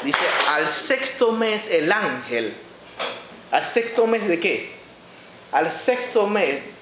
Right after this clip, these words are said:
después de que la mujer de Zacarías quedó embarazada, ¿sí? Y hasta esas, eh, y, y hasta esos detallitos.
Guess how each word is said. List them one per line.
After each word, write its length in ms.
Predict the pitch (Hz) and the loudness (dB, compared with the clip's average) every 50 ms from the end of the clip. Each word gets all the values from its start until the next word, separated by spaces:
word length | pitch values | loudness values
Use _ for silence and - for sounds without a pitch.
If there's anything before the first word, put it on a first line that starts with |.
| - - - | -12 -4 -2
después 640 | 165 160 160 165 - - 196 214 214 208 175 151 | -2 0 -2 -4 -2 0 2 2 2 0 -2 -2
de 180 | 151 160 151 156 | -2 -2 -2 -2
que 500 | - - 165 156 147 139 135 139 139 - - - - - - - - - - - - | -4 -2 0 2 4 4 2 2 0 -4 -8 -14 -18 -20 -20 -20 -20 -20 -20 -10 -2
la 160 | 131 147 147 | 0 2 2
mujer 440 | 151 151 - - 202 220 220 220 220 | 2 0 -2 0 0 2 2 2 2
de 360 | 185 170 156 147 147 143 151 | 2 2 4 4 4 2 0
Zacarías 960 | 147 - - - - - 151 147 156 165 196 226 220 156 135 135 - - - - - - - - - - - - | 0 -2 -6 -2 0 0 0 2 2 2 2 4 4 4 2 2 -2 -8 -12 -16 -18 -18 -18 -20 -20 -16 -6 0
quedó 200 | 160 156 156 175 | 2 4 4 4
embarazada, 560 | 170 160 151 147 147 - 151 104 90 - - - - - - - - - - - - - - - - | 4 4 2 2 2 2 0 0 0 -2 -10 -14 -18 -20 -20 -20 -20 -20 -20 -20 -20 -20 -20 -18 -12
¿sí? 260 | - 143 143 147 143 147 | -6 -4 -4 -4 -4 -2
Y 140 | 160 156 160 | 0 2 2
hasta 340 | 156 156 160 - 170 160 170 | 2 2 0 2 2 4 4
esas, 400 | 196 190 - 240 226 226 - - - - | 4 2 2 2 0 0 -2 -6 -4 -2
eh, 260 | 196 202 - - - - | -2 -2 -2 -6 -8 -2
y, 120 | 160 160 156 151 - 156 170 | 0 0 0 0 -2 0 0
y 60 | 165 | 0
hasta 160 | 165 - 175 | 2 2 2
esos 240 | 170 170 - 202 196 | 2 2 2 0 2
detallitos. 560 | 175 165 - 156 151 151 143 123 - 101 | 0 0 2 2 2 2 0 -2 -6 -10